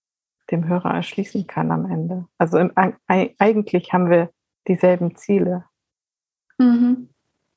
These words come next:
Speaker 2: Genau, Learning by Doing. Hättest du dir irgendwas gewünscht, das man dir vor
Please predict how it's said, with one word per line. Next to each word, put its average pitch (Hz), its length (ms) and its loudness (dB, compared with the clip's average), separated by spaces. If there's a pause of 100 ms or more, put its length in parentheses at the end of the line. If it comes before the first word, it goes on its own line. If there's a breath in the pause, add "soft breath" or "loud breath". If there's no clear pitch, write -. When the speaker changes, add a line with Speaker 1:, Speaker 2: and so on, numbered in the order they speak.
(920)
Speaker 2:
Genau, 208 260 2
Learning 214 440 0
by 214 160 0
Doing. 240 580 -2 (240)
Hättest 240 360 0
du 240 40 2
dir 226 140 2
irgendwas 214 540 0
gewünscht, 208 580 0
das - 180 -8
man 247 140 2
dir 240 300 -2 (840)
vor - 460 -6